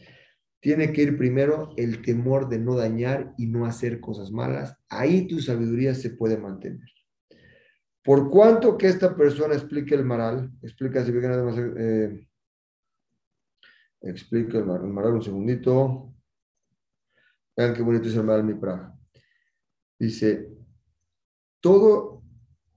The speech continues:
por medio del cumplimiento de las mitzvot y estudiando Torah, la persona está más cerca de Hashem. Y entonces esa persona,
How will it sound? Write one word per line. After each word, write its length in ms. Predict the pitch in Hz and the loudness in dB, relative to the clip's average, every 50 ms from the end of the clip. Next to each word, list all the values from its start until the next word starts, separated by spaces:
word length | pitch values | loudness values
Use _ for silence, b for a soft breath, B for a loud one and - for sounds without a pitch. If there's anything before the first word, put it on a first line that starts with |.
| _ _ _ - | _ _ _ 2
por 180 | 143 139 139 | 4 4 4
medio 200 | 151 180 208 240 | 4 2 2 2
del 200 | 247 202 160 131 | 2 2 2 0
cumplimiento 680 | 127 131 127 117 - 117 120 117 120 127 139 143 143 143 | 0 -2 -2 -2 0 0 0 0 2 0 0 0 -2 -2
de 60 | 127 | 0
las 160 | 120 110 104 107 | 0 0 -2 -4
mitzvot 480 | 104 101 101 104 113 123 131 - - | -6 -8 -6 -4 -2 -2 -2 -2 -2
y 40 | 117 | -6
estudiando 540 | 107 - - 107 107 107 110 117 117 113 110 | -8 -8 -6 -4 -2 -2 -2 -2 -4 -4 -6
Torah, 420 | - 101 98 98 107 123 131 - - _ _ _ - | -6 -6 -6 -6 -6 -8 -10 -12 -16 _ _ _ -12
la 180 | 113 107 - | -12 -10 -6
persona 380 | - 113 110 - - 131 135 131 | -6 -6 -6 -6 -6 -6 -4 -4
está 200 | 127 127 131 131 | -6 -6 -6 -4
más 300 | 131 135 127 123 - - | -4 -4 -6 -6 -8 -8
cerca 380 | - 135 139 135 139 - 131 | -8 -6 -6 -6 -8 -6 -6
de 60 | 123 113 | -6 -6
Hashem. 480 | 107 - - - - - 131 123 - - _ _ _ _ _ _ _ _ _ _ _ _ _ _ _ - | -6 -8 -10 -12 -10 -10 -10 -10 -12 -16 _ _ _ _ _ _ _ _ _ _ _ _ _ _ _ -6
Y 100 | 110 113 | -4 -2
entonces 520 | 113 113 110 - 135 143 147 143 143 - | -2 -4 -2 -2 -2 -2 -2 -2 -4 -4
esa 260 | 131 127 131 131 131 | -4 -4 -4 -4 -4
persona, 600 | 139 123 113 - 139 135 123 113 113 127 131 - | -6 -6 -6 -6 -6 -4 -4 -4 -6 -6 -10 -12